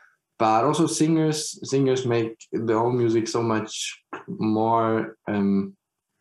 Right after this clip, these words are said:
so much, <laughs> they add to the music so much because of the words and, uh, the, the color of the voice. So this is the thing that we like very much. Um, on the other hand,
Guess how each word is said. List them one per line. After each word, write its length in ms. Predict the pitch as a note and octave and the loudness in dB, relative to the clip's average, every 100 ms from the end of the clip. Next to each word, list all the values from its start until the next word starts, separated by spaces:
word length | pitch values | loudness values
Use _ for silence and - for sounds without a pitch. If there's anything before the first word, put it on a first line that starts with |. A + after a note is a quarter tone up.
| _ _ _ | _ _ _
so 220 | - D3 | -10 -4
much, 580 | G#3 - C#3+ - - - - | -2 -2 -4 -8 -16 -16 -10
<laughs> 1600 | - - - - - - - - - _ B2 - C#3 G#2+ - | -10 -10 -20 -20 -20 -20 -16 -16 -18 _ -6 -2 -2 -2 -4
they 160 | F3 A#2 | -2 0
add 200 | C#3 C#3+ | 0 0
to 100 | C3+ | 0
the 120 | B2 | 2
music 340 | A#2 B2 A2+ A2 | 2 2 0 -2
so 160 | A#2+ | -2
much 240 | A#2+ A2 A2 | 0 -2 -2
because 280 | G#2 G#2+ | -4 -2
of 120 | G#2+ G#2 | 0 0
the 80 | |
words 520 | G2+ A2 A2+ A2 A2+ - | 2 2 4 2 -2 -4
and, 320 | F#2 F#2+ F#2+ - | -2 -2 -4 -6
uh, 280 | F#2+ F#2 F2+ F#2 | -4 -2 -2 -2
the, 140 | - - - - | -4 -6 -12 -4
the 260 | G#2+ G#2+ | -2 -2
color 400 | - A2+ A2+ A2 F#2+ | -2 -2 0 2 0
of 140 | F#2+ | -2
the 80 | F#2+ | -4
voice. 500 | G#2 A2+ A2+ A2 - - - - - _ | 0 2 2 0 -6 -16 -20 -20 -20 _
So 520 | - A2 A2 A2 G#2+ A2+ | -4 0 2 4 2 2
this 300 | A#2+ - - | -2 -2 -4
is 240 | - - | -4 -4
the 160 | G#2+ G#2 | -4 -2
thing 240 | G#2+ A2 | 0 0
that 100 | G2+ | 0
we 280 | G2+ G2+ G2 | 2 2 2
like 400 | F#2+ F#2 F2+ - - _ - | 0 -2 -4 -10 -20 _ -16
very 280 | - F#2+ F#2 | -4 -2 0
much. 440 | G2+ - - - - - - - _ - - _ _ - | 0 -2 -8 -16 -20 -20 -20 -20 _ -20 -20 _ _ -4
Um, 240 | A#2+ A#2 | -2 0
on 100 | A#2+ | 0
the 100 | B2 | 2
other 160 | C3+ D3 | 2 2
hand, 340 | D3+ D3 C#3+ | 2 0 0